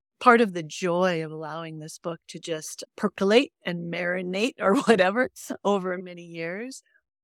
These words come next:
is that it came more and more into focus of exactly what it was that I really wanted to say here. And it became more and more all about Victoria, where my original vision for the book had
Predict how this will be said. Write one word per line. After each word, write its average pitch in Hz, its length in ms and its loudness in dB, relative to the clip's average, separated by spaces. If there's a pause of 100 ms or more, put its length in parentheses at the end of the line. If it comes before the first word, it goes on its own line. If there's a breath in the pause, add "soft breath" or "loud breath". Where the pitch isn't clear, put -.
(320)
is 196 200 4
that 160 440 0
it - 220 -4
came 180 300 -4
more 170 380 -2
and 165 140 -4
more 165 260 -2
into 151 260 -6
focus - 760 -4 (300)
of 160 120 -2
exactly 156 500 0
what 156 520 0
it 160 160 -2
was 147 380 -4
that 143 120 -8
I 143 60 -4
really 143 540 -6
wanted 147 360 -8
to - 140 -14
say 147 320 -4
here. - 400 -6 (480)
And 226 320 4
it - 80 -2
became 196 260 -2
more 180 260 0
and 175 120 0
more 165 580 0
all 165 240 2
about 156 340 -6
Victoria, 160 800 -8 (360)
where 202 160 6
my 190 180 6
original 185 720 0
vision 170 380 -8
for 165 140 -8
the 151 100 -12
book 151 240 -10 (140)
had 170 260 0